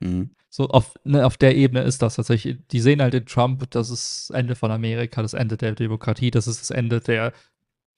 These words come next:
Speaker 2: von allen ihren Werten, die sie verkörpern. Das heißt, es ist in, in dieser Person quasi so viel aufgeladen,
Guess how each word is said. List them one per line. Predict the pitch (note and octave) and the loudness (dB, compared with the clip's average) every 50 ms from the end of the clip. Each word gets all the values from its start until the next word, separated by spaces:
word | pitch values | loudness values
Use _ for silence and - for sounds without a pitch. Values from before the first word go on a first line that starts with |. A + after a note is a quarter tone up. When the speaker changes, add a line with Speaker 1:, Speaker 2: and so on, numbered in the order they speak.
| _ _ _ _ _ _ _ _ _ _ _ - | _ _ _ _ _ _ _ _ _ _ _ 2
Speaker 2:
von | C3+ - | 2 2
allen | - B2 C3 C#3 C3+ C#3 | 6 6 6 6 6 6
ihren | C#3 B2 A#2 A#2+ A2 | 4 6 6 6 6
Werten, | A#2+ A#2 A#2+ B2 C3+ | 6 6 6 4 2
die | A#2 | 2
sie | G#2+ G#2 | 2 2
verkörpern. | G#2+ A2 - - A#2 A2+ G#2+ | 0 0 4 4 4 4 4
Das | A2+ G#2 | 4 4
heißt, | - D3 - - - - - _ - | 4 4 4 2 -4 -8 -12 _ 0
es | C#3 A#2 | 2 2
ist | A#2+ B2 A#2+ | 2 0 0
in, | - C3 B2+ C3 | 2 4 4 4
in | C3+ D3 C#3 C#3 C3+ | 6 6 6 6 6
dieser | B2+ B2 B2+ B2+ | 6 6 6 6
Person | C3 C3 A#2+ A#2 C#3 B2 A#2+ | 8 6 6 8 8 4 4
quasi | - - - A#2+ A#2 - - A#2 | 2 2 4 4 4 4 2 2
so | - C3+ C3+ | 6 6 6
viel | C3 - - B2+ A#2+ B2 B2+ | 6 6 4 4 4 6 6
aufgeladen, | C3+ C3 C3+ C3+ C3 - B2+ A2 A2 G2+ A2+ B2 - C#3 C#3+ C#3+ | 6 6 6 6 6 2 2 2 4 2 2 2 2 -2 -2 -2